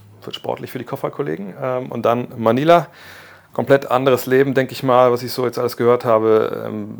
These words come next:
wie Bangkok, nur ein ganzes Ecke dreckiger und lauter. Aber dafür mit w-, auch wahnsinniger Basketballkultur freue ich mich brutal. Hoffe, dass ich euch auch da ein bisschen mitnehmen kann, äh, in meinen Social-Media-Aktivitäten. Ähm, und hoffen wir mal, dass Deutschland heute gegen Slowenien, äh, das Ganze gewinnt. Ach so, vielleicht ein Update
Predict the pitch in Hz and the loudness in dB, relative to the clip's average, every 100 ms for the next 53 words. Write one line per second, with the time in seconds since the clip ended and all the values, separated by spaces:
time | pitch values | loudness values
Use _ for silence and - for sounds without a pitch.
0 | 110 120 113 113 131 117 120 123 120 113 | -8 -4 0 0 0 -2 -2 -2 0 -2
1 | - 113 107 - 120 117 117 - _ - | -2 -2 0 0 2 2 2 -4 _ -20
2 | _ _ 107 107 123 127 113 113 - _ | _ _ -2 4 4 4 0 0 -10 _
3 | - 104 107 113 101 - - _ - 95 | -2 2 2 0 -6 -8 -16 _ -16 -6
4 | - 104 98 107 120 107 104 113 - 110 | -2 0 4 4 2 2 4 4 2 -8
5 | 107 - 110 104 - 107 110 101 - 107 | -10 -6 -6 -4 -2 -2 -4 -12 -12 -10
6 | - 98 95 98 98 - 107 - - 107 | -6 -4 -6 -10 -14 -14 -18 -20 -14 -12
7 | 104 107 - 107 104 - 95 110 110 - | -8 -10 -6 -6 -6 -8 -10 -10 -14 -12
8 | 110 98 98 - - - - - 107 98 | -10 -12 -14 -20 -20 -20 -20 -14 -8 -4
9 | 95 98 104 - 101 101 98 - - 98 | -4 -4 -6 -4 -4 2 2 0 -6 -12
10 | - 95 - - - 98 95 90 90 92 | -6 -6 -6 -14 -12 -8 -8 -8 -12 -14
11 | _ _ _ _ _ - 104 - 98 98 | _ _ _ _ _ -2 -2 0 -2 -2
12 | 110 101 98 98 101 101 - - - - | -2 -6 -4 -4 -2 -4 -8 -18 -18 -18
13 | - _ _ 113 104 113 98 104 104 101 | -20 _ _ -4 -2 0 0 2 0 -2
14 | 104 98 95 90 104 95 98 123 123 127 | -4 -2 -2 -2 -6 -4 -2 0 0 0
15 | - 107 110 - - 110 | 0 -2 0 0 2 2